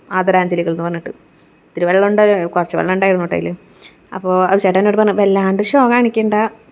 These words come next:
ഉം, പൊക്കിയെടുക്കാൻ പറ്റില്ല, ചത്തുപോകും, ആ, വെള്ളം അത്യാവശ്യം ഉണ്ടായിരുന്നു കേട്ടോ." അപ്പോൾ ഞാനും വിചാരിച്ചു, വഞ്ചി എടുത്ത് എടുക്കണുണ്ട് ഇപ്പോഴേ, എങ്ങനെയും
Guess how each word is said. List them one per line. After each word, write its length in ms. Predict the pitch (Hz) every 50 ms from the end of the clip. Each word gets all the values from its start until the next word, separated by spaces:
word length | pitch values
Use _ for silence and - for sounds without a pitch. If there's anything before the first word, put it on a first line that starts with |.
| _ -
ഉം, 280 | 214 208 202 196 196 196
പൊക്കിയെടുക്കാൻ 520 | - 202 185 - 220 208 208 208 202 202
പറ്റില്ല, 460 | 208 202 208 196 185 185 185 185 190 196 - - -
ചത്തുപോകും, 640 | - 196 - - 190 180 196 185 180 180 180 196 226 - - - - - - - - - -
ആ, 240 | - 190 202 190 185
വെള്ളം 300 | 185 190 185 185 185 185
അത്യാവശ്യം 300 | 185 202 196 190 190 202
ഉണ്ടായിരുന്നു 300 | 190 190 185 185 180 175 180
കേട്ടോ." 140 | 180 175 170 - - - - - 202
അപ്പോൾ 100 | 185 185
ഞാനും 340 | 196 202 196 180 165 160 170
വിചാരിച്ചു, 380 | 208 226 220 214 208 214 208 208 - -
വഞ്ചി 300 | - 202 214 208 202 190
എടുത്ത് 260 | 208 214 - - 214
എടുക്കണുണ്ട് 380 | 214 233 233 226 220 214 208 202
ഇപ്പോഴേ, 300 | 202 - 208 202 208 190 - - - - - - _ _ - - 233 220
എങ്ങനെയും 460 | 220 196 202 185 170 147 160 160 147